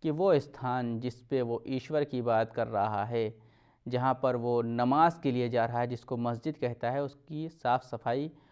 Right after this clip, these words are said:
और स्वच्छता का ध्यान रखे। और जिस समय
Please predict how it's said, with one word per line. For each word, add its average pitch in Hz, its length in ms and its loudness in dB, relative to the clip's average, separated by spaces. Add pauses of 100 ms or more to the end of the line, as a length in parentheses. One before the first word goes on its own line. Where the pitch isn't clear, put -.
(180)
और 131 120 0
स्वच्छता 127 500 -4
का 139 180 -2
ध्यान 117 300 -2
रखे। - 480 -12 (1200)
और 165 80 6
जिस 175 320 2
समय 117 380 0